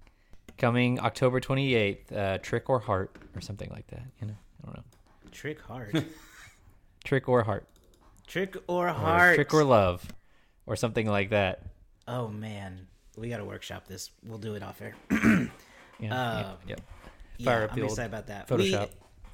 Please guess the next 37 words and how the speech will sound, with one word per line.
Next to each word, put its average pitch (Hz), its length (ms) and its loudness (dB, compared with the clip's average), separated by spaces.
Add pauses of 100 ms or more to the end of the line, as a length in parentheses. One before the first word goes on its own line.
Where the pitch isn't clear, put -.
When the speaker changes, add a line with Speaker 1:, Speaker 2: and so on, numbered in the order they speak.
(300)
Speaker 2:
I 139 80 -4
do 214 100 2
wanna 214 140 0
talk 180 160 2
about, 147 200 0
though, 135 380 -2
uh, 127 160 -6
we'll, 151 160 0
we'll 143 140 -6
do 151 100 -2
a - 20 0
little 131 220 -2
mini 139 300 -2
review 107 280 -8
here 113 120 -8
at 104 80 -10
the - 80 -20
top 139 200 -10
because 104 360 -12
Garrett 143 220 -6
and 120 80 -8
I 107 100 -8
saw 104 300 -8
a, 95 360 -14 (320)
a 104 140 -10
brand 143 400 0
new 120 260 -2
horror 123 240 -4
movie 117 400 -8 (240)
just 156 240 -6
the 131 140 -6
other 117 140 -8
day. 127 360 -6 (240)
We 135 100 -8
saw 123 220 -4
Saw 180 600 -2 (400)
X, - 540 -4